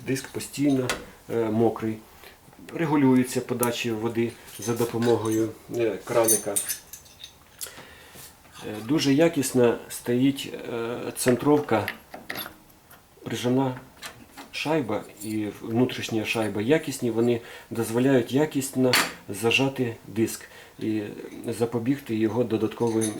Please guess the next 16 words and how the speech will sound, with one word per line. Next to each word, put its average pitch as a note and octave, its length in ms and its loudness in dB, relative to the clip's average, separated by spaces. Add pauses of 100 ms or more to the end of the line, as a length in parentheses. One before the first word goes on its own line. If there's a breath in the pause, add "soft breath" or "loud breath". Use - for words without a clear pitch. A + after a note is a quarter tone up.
(240)
вібраціям. G2 580 0 (1000 loud breath)
Е, A#2 300 2 (720)
тут E3 220 0
схема C#3 600 6
фіксації, C3 840 2 (400)
е, A2+ 220 0
скажімо A#2 420 -2
так, - 260 -2 (340 loud breath)
осі D#3+ 440 0 (260)
зроблена, B2+ 580 4 (160)
ну, F#3+ 280 2 (720)
по-своєму. G#2 580 0
Всі A2+ 320 2 (240 loud breath)
італійці C3+ 540 2
чомусь A#2 460 -2
люблять A#2 580 2